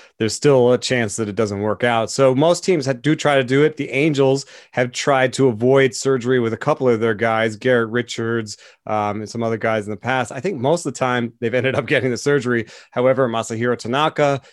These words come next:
is a famous name that has avoided surgery. Um, Dinelson Lamet is in the middle of trying to come back from a similar injury where he missed the playoffs last year, and now he's pitching for the Padres. Um, and then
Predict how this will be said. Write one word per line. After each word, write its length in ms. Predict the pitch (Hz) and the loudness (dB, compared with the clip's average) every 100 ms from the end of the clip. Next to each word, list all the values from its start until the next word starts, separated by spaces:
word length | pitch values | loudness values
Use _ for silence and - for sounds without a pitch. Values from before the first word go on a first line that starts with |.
| _ | _
is 260 | 107 113 110 | -8 -6 -6
a 80 | 107 | -8
famous 540 | - 120 120 110 - | -4 -4 -4 -6 -8
name 260 | 120 113 110 | -10 -6 -6
that 120 | 107 | -6
has 160 | 104 101 | -8 -10
avoided 500 | 92 127 135 131 127 | -6 -2 0 -2 -4
surgery. 600 | 131 127 120 120 123 120 - _ - | -6 -6 -4 -2 -2 -4 -12 _ -20
Um, 520 | 92 95 98 95 104 | -14 -10 -8 -8 -10
Dinelson 560 | 104 127 131 127 120 | -6 -2 0 -2 -4
Lamet 380 | 113 104 117 156 - | -4 -4 -4 -4 -6
is 160 | 135 117 | -10 -8
in 100 | 123 | -6
the 80 | 117 | -2
middle 400 | 120 127 127 135 | -2 -2 -4 -6
of 140 | 107 | -12
trying 300 | - 127 120 | -8 -8 -6
to 60 | 117 | -8
come 200 | 120 107 | -8 -4
back 260 | 120 120 | -4 -4
from 140 | - 107 | -6 -10
a 60 | |
similar 380 | 104 123 127 127 | -8 -6 -4 -4
injury 440 | 127 123 123 127 | -4 -6 -4 -2
where 180 | 123 107 | -2 -6
he 120 | 98 | -8
missed 260 | 98 113 123 | -6 -6 -6
the 80 | - | -12
playoffs 480 | - 127 123 120 - | -4 0 0 -2 -4
last 320 | 120 113 - | -4 -6 -6
year, 140 | 127 | -6
and 80 | 101 | -6
now 180 | 107 113 | -6 -6
he's 160 | 110 | -8
pitching 380 | - - - 120 | -10 -12 -8 -10
for 100 | 113 | -10
the 80 | 98 | -14
Padres. 640 | - 117 120 127 139 139 - - - _ | -6 -4 -4 -2 -4 -6 -12 -20 -20 _
Um, 380 | - 120 123 127 | -6 -2 -2 -2
and 300 | 143 143 156 | -6 -6 -4
then 320 | 156 160 165 | -4 -4 -6